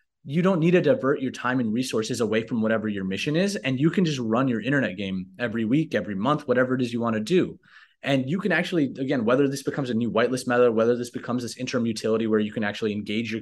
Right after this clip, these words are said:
existing community with something beyond a game of poker, um, or, or, you know, really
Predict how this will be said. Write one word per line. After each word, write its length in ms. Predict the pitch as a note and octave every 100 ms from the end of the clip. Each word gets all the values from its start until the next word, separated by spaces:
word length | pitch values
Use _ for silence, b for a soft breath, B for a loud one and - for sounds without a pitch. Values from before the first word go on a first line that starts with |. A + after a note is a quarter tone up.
| -
existing 460 | C3 G#2 A#2 - A2
community 440 | A#2 G#2+ A2+ A#2+
with 140 | A#2+ A2
something 280 | G#2+ A#2 G#2
beyond 360 | G#2+ G#2+ A2
a 40 | A2
game 240 | A2 A2
of 80 | G#2+
poker, 400 | - G#2+ B2+ B2+ B B B B -
um, 440 | A#2+ A#2 G#2+ G#2+ - _
or, 320 | C3 C3 B2+
or, 340 | - C3 B2+ A#2+
you 160 | B2
know, 60 | C#3
really 280 | A#2 C#3+